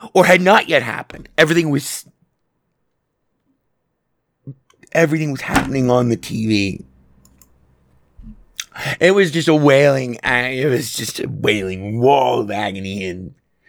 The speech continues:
chaos and horror. And we saw it all as it happened. In real time, we watched those people die. And we didn't know. It was untold numbers of dead.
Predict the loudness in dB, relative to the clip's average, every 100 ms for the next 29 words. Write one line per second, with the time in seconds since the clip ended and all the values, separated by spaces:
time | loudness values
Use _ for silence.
0 | -20 -20 _ _ _ 0 2 2 -2 -10
1 | -14 -14 -12 0 0 0 -4 -2 0 4
2 | 6 6 6 6 4 0 -4 -6 -8 -12
3 | -16 -20 _ -20 -20 -4 0 0 0 2
4 | 2 2 0 2 0 -2 -8 -6 -6 -6
5 | -8 -8 -10 -6 -4 -2 -4 -10 _ _
6 | _ _ _ _ _ _ -14 -14 -14 -16
7 | -2 0 0 -2 -4 0 2 2 2 2
8 | 2 -2 -14 _ -2 0 0 0 0 -2
9 | -4 0 2 2 0 -2 -6 -6 -6